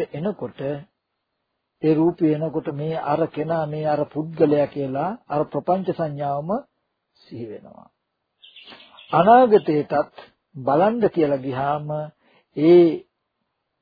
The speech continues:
රූප සටහන ඇස් ඉදිරිපිටට එනකොට ප්‍රපංච සංඥාවම සිහිපත් කරගන්නවා. මම අහවල් පුද්ගලයා දැක්ක,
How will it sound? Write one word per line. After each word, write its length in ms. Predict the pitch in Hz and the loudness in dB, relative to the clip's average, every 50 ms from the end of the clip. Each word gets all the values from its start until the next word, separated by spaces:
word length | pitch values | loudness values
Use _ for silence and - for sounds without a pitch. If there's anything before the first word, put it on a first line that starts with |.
| _ _ _ _ _ _ - | _ _ _ _ _ _ -6
රූප 200 | - 156 180 196 | 0 2 4 4
සටහන 420 | 190 - 190 175 - 160 170 170 160 | 6 6 4 4 4 2 2 2 4
ඇස් 180 | 156 151 139 - | 2 0 0 0
ඉදිරිපිටට 540 | - 175 156 156 160 143 156 139 147 139 147 | -4 -4 -2 -2 -4 -6 -6 -8 -6 -6 -4
එනකොට 340 | 143 151 143 - 151 123 165 | -4 -4 -4 -4 -4 -4 -6
ප්‍රපංච 420 | - - - 131 - 175 190 185 180 | -8 -6 -6 -4 -2 -2 -2 -2 -4
සංඥාවම 520 | 156 - 165 156 139 135 139 139 139 143 139 | -6 -4 -6 -6 -6 -6 -6 -6 -6 -6 -8
සිහිපත් 400 | 123 - 113 113 - - 113 - | -10 -10 -12 -10 -10 -10 -12 -12
කරගන්නවා. 680 | - - 123 113 98 95 - - - - - - - _ _ _ _ _ _ _ _ _ _ _ _ _ _ _ _ _ _ _ - | -12 -16 -14 -14 -14 -16 -16 -18 -20 -20 -20 -20 -20 _ _ _ _ _ _ _ _ _ _ _ _ _ _ _ _ _ _ _ -8
මම 180 | 143 147 160 165 | -6 -4 -2 0
අහවල් 420 | 156 147 139 151 160 165 160 160 | 0 2 2 4 6 6 6 6
පුද්ගලයා 600 | 156 - 151 143 139 139 131 160 156 151 165 160 151 | 4 0 -6 -8 -8 -2 2 4 4 6 6 4 4
දැක්ක, 420 | 123 - 143 135 - _ _ - | 2 0 0 -2 -2 _ _ 0